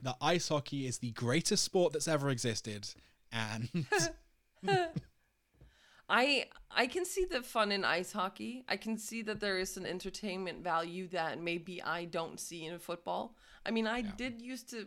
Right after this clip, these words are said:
Speaker 2: watch football with my dad because I wanted to, like, have an interest in whatever he was doing or liked because I just wanted to spend time with him. And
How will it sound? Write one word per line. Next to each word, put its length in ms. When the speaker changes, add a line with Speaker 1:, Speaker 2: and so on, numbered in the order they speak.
Speaker 2:
watch 220
football 500
with 160
my 140
dad 360
because 360
I 60
wanted 320
to, 100
like, 340
have 240
an 80
interest 580
in 100
whatever 380
he 240
was 220
doing 420
or 380
liked 480
because 400
I 80
just 240
wanted 260
to 120
spend 280
time 280
with 180
him. 260
And 240